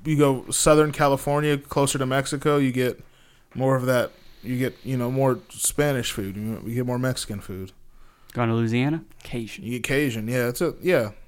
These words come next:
Speaker 1: which is my favorite type of food,
Speaker 2: Yeah,
Speaker 1: but
Speaker 2: but, um, that's just, that's so weird to me. You go to another, 'cause I didn't see it. I didn't go to a Dairy Queen up there, but you go into a Dairy Queen, I'm like, "Ah, I'm a, I'm gonna run through and get some fries, a burger, and maybe some ice cream."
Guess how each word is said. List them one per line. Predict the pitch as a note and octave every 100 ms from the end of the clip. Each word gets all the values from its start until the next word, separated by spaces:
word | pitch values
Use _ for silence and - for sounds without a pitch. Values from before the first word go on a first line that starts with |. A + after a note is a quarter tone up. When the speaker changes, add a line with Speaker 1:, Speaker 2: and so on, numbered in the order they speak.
| - -
Speaker 1:
which | C3
is | C3+
my | B2
favorite | A2 D#3+ A#2
type | - F#2
of | F#2
food, | - G2+
Speaker 2:
Yeah, | B3 C#4
Speaker 1:
but | D3+
Speaker 2:
but, | -
um, | E3+
that's | E3 F#3
just, | - F#3
that's | F#3 E3
so | - F#3
weird | C#3 C#3 C3+
to |
me. | A2+ A2+ A2 - -
You | B2+
go | C#3 C#3
to | C3+
another, | B2 C3 C3+
'cause | C3+
I | F3+ A#3
didn't | C4+ D#3
see | - E3
it. | F3+
I | E3
didn't | E3 B2+
go | C3
to | B2
a | A2
Dairy | G#2+ G#2
Queen | - G2
up | G2
there, | - G#2+
but | A2 - - -
you | B2
go | C#3 C#3
into | C3+
a | A#2+
Dairy | B2 B2
Queen, | A#2+ A2+
I'm |
like, | G#2+
"Ah, | F3 E3+
I'm | F3
a, | C3+ - - - -
I'm | C#3+
gonna | B2+
run | A#2+
through | A2+
and | A#2
get | A2+
some | G#2+
fries, | A#2+ A#2 A2+ A2
a |
burger, | A2 A2 G#2+
and | G#2+
maybe | G#2+ G#2
some | A2
ice | G#2+ -
cream." | G#2